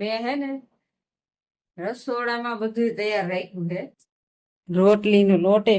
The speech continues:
બાંધી દીધો છે મેં આમાં, તમે જોઈ શકો છો,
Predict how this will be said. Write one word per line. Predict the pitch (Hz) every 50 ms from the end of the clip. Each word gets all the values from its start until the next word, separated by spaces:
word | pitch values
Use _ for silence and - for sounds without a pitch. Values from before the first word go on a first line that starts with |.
| 165
બાંધી | 185 185 185 196 170 190 170 147
દીધો | 160 180 165 175 175 180
છે | 175 170 156 160
મેં | 175 170 170 165
આમાં, | 165 180 220 311 311 - _ _ _ _ _ _ _ _ _ _ _ _ _ _ _ _ _ _ _ _ _ _ _ _ _ _ _ _
તમે | - - 165 165 160 156
જોઈ | 180 190 190 180 -
શકો | 185 175 - - 160 160 160
છો, | 156